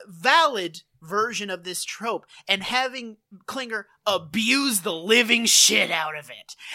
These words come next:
And just from minute one, he's not like, "Oh, I don't know, man. You don't have to do all that for me. This is an inconvenience." He's like, <laughs> "Read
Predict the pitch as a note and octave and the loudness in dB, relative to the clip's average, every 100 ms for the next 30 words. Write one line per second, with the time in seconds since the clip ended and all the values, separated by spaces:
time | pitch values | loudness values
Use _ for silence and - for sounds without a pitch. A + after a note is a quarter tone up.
0 | - C#4 A#3+ D#4 - _ D#4+ E4 A3 A#3 | -4 -4 -2 -6 -6 _ -4 -4 -2 -4
1 | E4+ D#4+ G#3 A#3 F#3 C3 F#3+ A3 B3+ A#3 | -2 -4 -6 -4 -4 -6 -12 -4 0 0
2 | - _ - _ A3+ A#3 G#3+ F#3+ G3+ A3+ | -2 _ -20 _ 0 2 2 2 2 0
3 | G#3+ F3+ - E3 D#3 D3+ D3+ D#3 D#3+ E3 | 0 -6 -10 -18 -16 -16 -10 -10 -10 -12
4 | E3 E3 E3 G3 B3 G#3+ D3+ C#3 B2+ D3 | -16 -18 -20 -12 -6 -6 -6 -6 -8 -8
5 | C3 C3 B2+ B2 A#2+ A#2+ - C#3 C#3 D#3 | -16 -10 -6 -4 -4 -6 -8 -12 -10 -8
6 | F3 E3 E3+ D#3+ E3 D#3+ E3+ F#3+ F#3 G#3 | -8 -10 -12 -14 -14 -8 -6 -4 -4 -4
7 | F#3+ E4 G4+ | 2 6 6